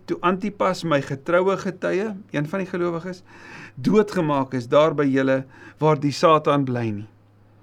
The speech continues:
Maar ek het 'n paar dinge teen julle," en hoor mooi, "julle het mense daar wat die leer van Biliam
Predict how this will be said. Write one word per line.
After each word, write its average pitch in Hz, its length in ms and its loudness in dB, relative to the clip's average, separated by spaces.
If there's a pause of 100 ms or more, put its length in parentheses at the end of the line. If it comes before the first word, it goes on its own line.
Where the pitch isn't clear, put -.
(300)
Maar 170 280 4
ek 202 160 2
het 226 140 -2
'n 190 100 -2
paar 226 260 2
dinge 226 260 2
teen 233 260 0
julle," 139 300 -2 (340)
en 120 100 -6
hoor 143 200 2
mooi, 160 340 -2 (640)
"julle 208 220 8
het 269 180 4
mense 202 420 0
daar 143 420 8
wat 139 120 2
die 147 100 4
leer 156 340 4
van 160 320 0
Biliam 160 520 6